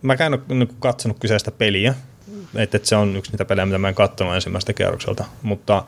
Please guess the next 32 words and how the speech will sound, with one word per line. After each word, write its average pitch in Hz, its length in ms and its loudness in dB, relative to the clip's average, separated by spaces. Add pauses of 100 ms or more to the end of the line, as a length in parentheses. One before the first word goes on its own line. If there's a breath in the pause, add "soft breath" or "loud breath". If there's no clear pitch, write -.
(180 loud breath)
siinä 120 220 2
on 120 60 2
kai 123 180 4
ollut 123 320 4
ennen 117 240 6
sitä 110 160 2
seitsemän 107 420 2
nolla 98 160 2
maalia 95 440 2
jo 95 100 0
jotain 92 440 -2 (260)
kettuilua, 131 680 2 (200)
vittuilua 135 600 2 (160)
Lars 113 200 4
Ellerin 104 400 2
puolelta 98 440 4 (320)
sinne 98 240 0
niinku 95 260 -2
Boston 104 400 2
Bruinsin 101 360 -2
vaihtopenkille, 117 760 2 (100)
elikkä 101 440 2
epäkunnioittavaa 113 760 0
käyttäytymistä, 107 720 0 (540 loud breath)
ja 123 240 6 (140)
sit - 240 2
sitä 104 240 4
maalia 95 420 2
on 98 120 -4
tuuletettu 95 600 -4
vielä - 220 -4
siinä, 95 240 -4